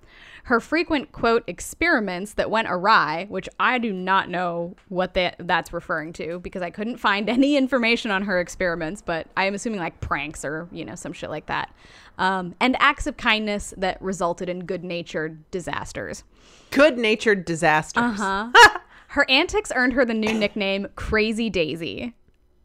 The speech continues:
Speaker 1: <laughs> Gi-,
Speaker 2: Okay.
Speaker 1: Yeah. Giving her a reputation for eccentricity that would stick with her through adulthood.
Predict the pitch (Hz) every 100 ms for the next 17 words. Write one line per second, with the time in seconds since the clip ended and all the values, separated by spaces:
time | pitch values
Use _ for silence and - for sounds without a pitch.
0 | _ _ - 208 - 277 - 226 - -
1 | 202 233 190 185 302 220 185 160 - -
2 | 208 285 370 311 294 254 254 240 220 226
3 | 196 - 233 - 226 208 202 185 180 180
4 | 170 190 165 226 226 370 359 311 190 180
5 | 247 - _ _ _ - 180 180 226 277
6 | - 165 -